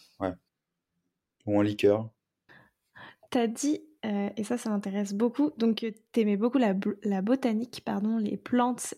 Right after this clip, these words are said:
Speaker 2: et, heu, t'intéresser à toutes la, bah, les, les impacts des plantes, et cetera. Est-ce que tu utilises aussi les plantes pour, heu, ce qu'elles vont,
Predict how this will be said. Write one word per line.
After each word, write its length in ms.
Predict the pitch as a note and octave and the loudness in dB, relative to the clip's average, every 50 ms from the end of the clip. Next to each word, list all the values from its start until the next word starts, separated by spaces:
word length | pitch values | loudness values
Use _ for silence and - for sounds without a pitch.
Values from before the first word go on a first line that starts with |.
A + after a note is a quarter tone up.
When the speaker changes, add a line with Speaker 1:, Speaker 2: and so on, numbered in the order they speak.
| - | -2
Speaker 2:
et, 180 | G#3+ G#3+ G#3 G3+ | 0 2 2 2
heu, 140 | G3 G3 G3 G3 - | 2 0 -2 -2 -2
t'intéresser 480 | - B3+ A#3+ - A#3+ A3+ A#3 A3+ - B3 | -2 0 0 0 0 0 0 0 0 2
à 120 | A3+ G3+ | 2 2
toutes 360 | G3 G3 - - C#4+ - - - | 0 0 -2 -4 -4 -4 -4 -4
la, 380 | G#3+ G3+ G3+ G3 F#3+ F#3+ F#3+ | -2 -2 -2 0 -2 -2 -2
bah, 120 | F#3+ F#3+ F#3 | -2 -2 -2
les, 220 | G3 F#3+ F#3+ G3 | -2 -2 -2 -2
les 260 | G3 - G3 F#3+ F#3 | -2 -2 -2 0 2
impacts 340 | G#3 G3+ G3 A3+ A#3 - G3+ | 2 2 2 0 -4 -4 -4
des 120 | F#3 G3+ | -4 -4
plantes, 340 | G3+ G3+ G#3+ A3 A3+ A3+ A3 | -4 -2 -2 -2 -2 -2 -4
et 80 | G#3 G3+ | -6 -6
cetera. 420 | - G#3 G3+ G3 G3+ G3+ A#3 D#4 - - - - - - - - - - - _ _ - | -6 -6 -4 -2 -2 -2 -2 -2 -4 -8 -14 -16 -16 -16 -16 -16 -18 -18 -20 _ _ -2
Est-ce 140 | A#3+ A#3 - | -2 0 0
que 80 | D#4+ D#4 | 0 -2
tu 280 | D#4 - - A#3+ - - | -2 -2 -4 -4 -2 -2
utilises 400 | A#3+ A3+ - A#3 B3 B3+ B3 - - - | -2 -2 0 0 0 0 0 -2 0 0
aussi 280 | B3 A#3+ A#3+ - C#4 C4 | 0 0 0 0 2 2
les 100 | B3+ A3+ | 2 2
plantes 340 | G#3 - A#3+ C4+ C4 C4 - - | 2 0 0 0 0 -2 -6 -4
pour, 220 | - A3 G#3+ G3+ | -2 0 2 2
heu, 220 | G3+ G3 G3 G3 G3 - - - - - _ _ | 2 0 0 -2 -4 -8 -14 -20 -20 -20 _ _
ce 380 | - - - - - A3 G#3 G#3 | -4 -2 0 2 2 2 2 0
qu'elles 400 | G#3 - - - A3+ G#3 G3+ G3+ | 0 -4 -2 0 2 2 2 2
vont, 440 | F#3+ G3+ G3+ G3+ G3 G3+ G#3 G3+ | 0 0 0 0 0 0 0 -2